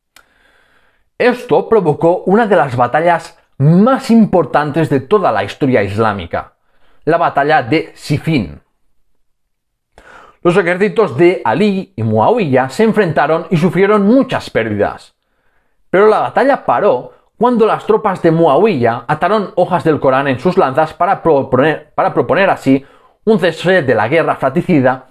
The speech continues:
y someter la cuestión de la legitimidad o no del asesinato de Uthman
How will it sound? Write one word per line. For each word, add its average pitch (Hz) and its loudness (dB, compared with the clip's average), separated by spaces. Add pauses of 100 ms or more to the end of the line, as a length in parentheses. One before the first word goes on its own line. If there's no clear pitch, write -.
(420)
y 160 0
someter 170 -2
la 165 0
cuestión 175 0
de 127 2
la 127 2
legitimidad 139 0 (400)
o 113 2
no 170 2
del 113 0
asesinato 113 -2
de 165 2
Uthman 143 -2